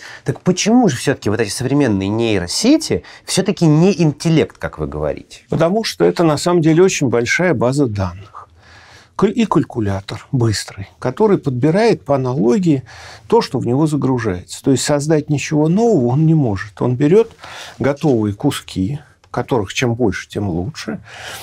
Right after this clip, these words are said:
Speaker 2: Есть тема, где, которая объединяется этими кусками. И он их, значит, туда фарширует. То есть это на самом деле просто вы задаете ему задачу, то есть каркас,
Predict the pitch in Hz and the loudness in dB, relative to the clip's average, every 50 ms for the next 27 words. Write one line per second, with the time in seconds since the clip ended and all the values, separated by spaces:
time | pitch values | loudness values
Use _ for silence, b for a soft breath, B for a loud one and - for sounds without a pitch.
0 | B B B B B _ - 131 151 208 190 - - - - - - 139 123 113 | B B B B B _ 0 2 2 2 2 0 -4 -8 -10 -8 -4 -2 0 0
1 | 107 104 104 120 147 156 - - 127 113 139 139 - - - 139 135 127 127 131 | 0 0 -2 -2 -4 -6 -4 -6 -6 -4 -4 -4 -4 -2 -2 0 0 2 0 0
2 | 127 131 123 127 127 127 123 123 120 123 120 - - - - - - 131 127 123 | 0 -2 -2 0 -2 0 0 -2 -2 -4 -6 -8 -12 -16 -14 -12 -10 -10 -10 -8
3 | - 135 - - - - 131 123 117 - - - B B B B B B B B | -8 -10 -10 -10 -10 -8 -8 -8 -10 -12 -16 -20 B B B B B B B B
4 | B 170 226 269 269 269 - - - 214 208 196 - - - 202 208 196 - 214 | B 4 4 4 4 2 0 0 0 2 2 2 0 0 2 2 2 2 0 -2
5 | 185 - - - 196 175 160 120 107 98 98 - - 143 143 - - - 240 240 | -2 -2 0 0 0 2 2 2 0 -2 -2 0 2 2 2 2 0 0 0 0
6 | - 220 175 160 143 - - 165 151 147 156 151 160 202 240 247 240 233 208 185 | 2 2 2 2 2 0 0 0 0 0 0 0 2 2 2 2 2 2 0 -2
7 | B B B B B B B B B B B B 160 175 151 - - 156 139 143 | B B B B B B B B B B B B 2 2 2 2 0 0 2 4
8 | 160 151 123 131 123 117 139 147 147 139 120 104 98 - - - 110 110 110 98 | 4 4 4 4 4 4 4 4 4 4 4 2 0 -2 -6 -6 -6 -4 -4 -4
9 | 92 - - - - _ - - 117 101 143 135 107 107 95 98 104 - - 160 | -4 -6 -8 -14 -20 _ -12 -6 -2 -2 0 0 0 0 -2 -2 -4 -6 -8 -8
10 | 156 - - - - 98 - - - 120 113 110 _ - - 113 165 185 - - | -8 -6 -6 -6 -6 -6 -6 -6 -4 -4 -4 -6 _ -4 -2 -2 -2 -4 -6 -12